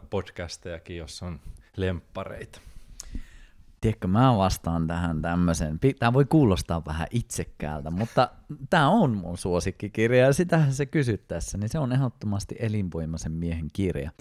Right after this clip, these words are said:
Speaker 2: joka on siis mun ensimmäinen kustannettu kirja. Ja miksi se on mun suosikki, on ehdottomasti se, että,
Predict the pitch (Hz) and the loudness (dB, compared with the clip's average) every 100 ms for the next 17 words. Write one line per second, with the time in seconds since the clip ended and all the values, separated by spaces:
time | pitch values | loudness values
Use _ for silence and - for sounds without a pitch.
0 | - _ 87 - 87 85 82 104 98 87 | -20 _ -8 -4 -2 -2 -2 0 0 0
1 | 95 90 82 78 73 76 76 92 - - | -2 -2 -4 -6 -6 -8 -6 -8 -8 -10
2 | 67 76 - - - 95 - 98 _ - | -10 -10 -12 -18 -14 -12 -12 -14 _ -20
3 | - _ 82 98 160 - 101 95 82 82 | -20 _ 0 4 4 2 -6 -4 -4 -4
4 | 80 - 90 85 76 - 82 80 92 78 | -6 -2 -2 -2 -6 -10 -6 -4 -4 -6
5 | 82 78 - 85 - 80 76 - 90 | -8 -10 -8 -10 -6 -4 -6 -10 -12